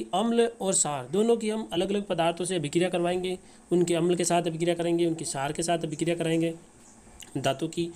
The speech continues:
और उसके अलावा कुछ धातु कार्बोनेट होंगे, अधातु कार्बोनेट होंगे, उनके साथ में भी अभिक्रिया कराएंगे।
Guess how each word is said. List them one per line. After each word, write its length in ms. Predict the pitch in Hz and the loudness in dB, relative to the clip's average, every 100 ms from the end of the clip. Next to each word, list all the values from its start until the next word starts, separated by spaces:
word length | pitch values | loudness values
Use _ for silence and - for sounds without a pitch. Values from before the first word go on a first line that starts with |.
| - - - | -16 -20 -4
और 220 | 147 147 | 0 2
उसके 180 | 175 - | 2 2
अलावा 340 | 202 185 190 185 | 2 4 4 2
कुछ 160 | 185 | 2
धातु 240 | 151 139 170 | -2 0 0
कार्बोनेट 480 | 160 156 160 170 165 | 0 0 2 2 2
होंगे, 260 | 156 160 160 | 0 0 0
अधातु 400 | 175 165 151 165 | -2 -2 -2 -2
कार्बोनेट 420 | 151 151 156 156 | -2 0 -2 -2
होंगे, 240 | 147 151 | -4 -4
उनके 260 | - 151 175 | -4 -2 -2
साथ 260 | 170 147 151 | -2 -4 -4
में 120 | 151 | 2
भी 100 | 170 | 0
अभिक्रिया 260 | 131 127 127 | 0 -6 -8
कराएंगे। 360 | 113 104 107 | -8 -10 -12